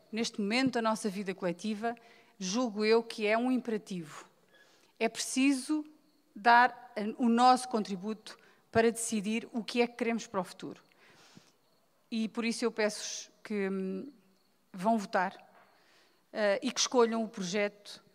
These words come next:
eh, que julgam que melhor servirá os interesses dos alpiercenses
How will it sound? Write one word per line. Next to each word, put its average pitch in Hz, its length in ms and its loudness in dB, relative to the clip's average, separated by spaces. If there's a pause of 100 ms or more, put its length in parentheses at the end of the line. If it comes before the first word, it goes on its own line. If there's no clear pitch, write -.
(200)
eh, 190 380 -8 (280)
que 220 100 2
julgam 220 560 2
que - 140 -6
melhor 220 440 6
servirá 196 640 -2 (240)
os 196 160 -6
interesses 190 460 -4
dos 180 140 -6
alpiercenses 185 880 -4